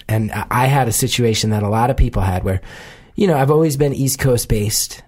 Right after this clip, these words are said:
I've managed to get away with it. I've had a very happy little career that I'm proud of. But most people who do comedy on the East Coast eventually move to L A to either level up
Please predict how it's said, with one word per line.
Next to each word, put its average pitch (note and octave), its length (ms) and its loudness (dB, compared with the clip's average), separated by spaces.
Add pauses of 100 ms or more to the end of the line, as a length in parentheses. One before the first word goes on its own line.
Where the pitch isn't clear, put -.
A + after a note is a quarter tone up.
(140)
I've G#2 120 -2
managed A#2+ 360 0
to C3 60 -2
get B2 160 2
away A2 180 0
with G#2+ 180 -2
it. A#2 200 0
I've G#2+ 120 -2
had A2+ 140 0
a G2+ 40 -2
very A#2 360 0
happy A2+ 320 0
little A2+ 220 0
career G#2+ 340 0
that G#2+ 140 0
I'm G2 100 -4
proud A2+ 300 2
of. G#2+ 220 -2 (680)
But D#3 180 2
most E3+ 540 0
people C#3 460 0
who A2+ 260 0
do B2 280 0
comedy G#2 600 -2
on G#2+ 160 -2
the G2 140 -4
East G#2+ 180 -2
Coast D3+ 320 0
eventually A#2 560 -2
move G#2+ 220 -2
to - 140 -6
L G2 160 -4
A - 360 -10 (680)
to A2+ 180 0
either G2 360 -2
level G#2+ 400 0
up F#3 200 -2